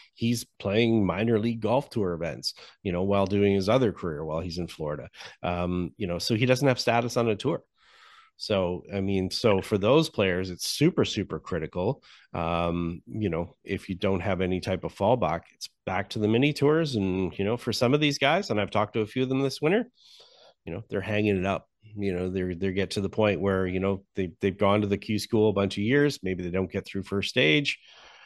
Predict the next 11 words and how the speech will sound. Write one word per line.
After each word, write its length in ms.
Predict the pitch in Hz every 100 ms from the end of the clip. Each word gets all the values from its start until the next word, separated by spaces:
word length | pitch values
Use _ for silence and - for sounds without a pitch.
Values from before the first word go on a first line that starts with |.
| _ _
They're 100 | 95
done 360 | 85 98 104 104
with 120 | 95
the 80 | 101
mini 240 | 107 113
tours. 380 | 104 113 110 107
They 80 | 92
haven't 200 | 92 95
made 160 | 98
any 200 | 98 95
money. 400 | 95 101 110 110